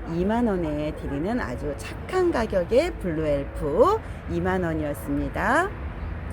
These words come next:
요 아이는 불새라고 합니다. 불새는 우리 다육맘님들 너무 잘 아시죠? 요 불새. 불새 한번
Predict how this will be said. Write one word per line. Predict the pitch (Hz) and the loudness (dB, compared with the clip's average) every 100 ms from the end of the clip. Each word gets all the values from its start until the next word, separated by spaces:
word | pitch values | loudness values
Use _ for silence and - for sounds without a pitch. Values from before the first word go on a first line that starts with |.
| - - - - 180 | -8 -8 -8 -2 4
요 | 240 | 6
아이는 | 285 285 262 240 247 254 247 | 8 6 4 4 2 2 2
불새라고 | 214 214 - 277 254 214 220 | 2 0 6 6 6 4 4
합니다. | 233 226 202 165 160 165 160 - - - - - - | 2 2 -2 -2 0 0 -2 -4 -6 -6 -6 -8 0
불새는 | 226 226 277 262 247 254 240 175 - - - | 0 4 6 6 4 2 2 0 -4 -10 -6
우리 | 180 202 | -4 2
다육맘님들 | 190 208 233 226 214 202 202 | 4 6 6 6 4 4 2
너무 | 151 160 | 2 0
잘 | 165 170 160 | -2 -2 2
아시죠? | 180 - - - 254 311 | 2 0 -6 2 6 6
요 | 190 143 | 6 0
불새. | 180 156 - 147 160 294 403 - - - - - - - - | -2 -4 -2 0 4 6 4 0 -10 -10 -10 -8 -8 -8 -6
불새 | 165 - 156 | -4 0 2
한번 | 226 254 220 214 277 | 4 6 8 8 6